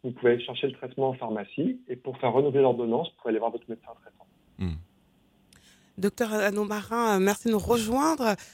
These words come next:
Speaker 3: Alors, deux études réalisées en Afrique en deux mille vingt par le nucida, euh, ont montré l'efficacité de la prophylaxie, euh, pré-exposition, donc prep,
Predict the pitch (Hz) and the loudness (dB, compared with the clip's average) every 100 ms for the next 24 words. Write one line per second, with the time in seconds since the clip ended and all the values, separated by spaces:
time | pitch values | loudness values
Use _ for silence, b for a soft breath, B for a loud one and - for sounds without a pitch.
0 | B 196 190 180 220 285 262 - 277 233 | B 2 2 0 0 2 0 -2 -2 0
1 | 214 208 208 208 190 - 233 190 180 202 | 0 -2 -2 -2 -4 -4 -8 -8 -6 -6
2 | 208 185 208 190 175 180 175 - 196 196 | -6 -8 -8 -8 -8 -8 -8 -10 -8 -6
3 | 185 175 b b b 190 180 160 180 185 | -6 -8 b b b -4 -2 -4 -4 -4
4 | 214 220 - 240 208 - 214 208 - - | -4 -6 -4 -4 -4 -4 -4 -4 -6 -6
5 | 196 180 175 165 - 202 - 180 180 - | -4 0 0 -2 -8 -14 -6 -4 -4 -8
6 | - 214 170 - 208 196 - 180 185 269 | -8 -2 -2 0 -2 -2 -4 -6 -6 -6
7 | 190 - - 320 | -10 -2 2 2